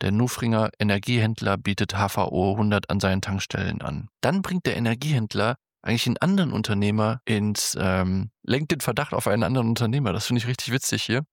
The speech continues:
Und zwar schreibt, <laughs> sagt er dann, als mögliches Motiv für die Frittenfettdiebe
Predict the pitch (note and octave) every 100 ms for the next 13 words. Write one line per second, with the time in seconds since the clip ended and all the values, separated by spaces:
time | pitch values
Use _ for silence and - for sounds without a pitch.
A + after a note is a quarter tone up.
0 | _ _ - G#2+ F#3+ A#2 A#2+ C3+ - -
1 | - B2+ C3 - C3 D3 - - _ _
2 | - A#2 B2 D3 E3 D3 C#3 C3+ A#2 -
3 | F#3 G#3+ - D#3 C#3 - - C#3+ C#3 B2+
4 | - C3+ B2+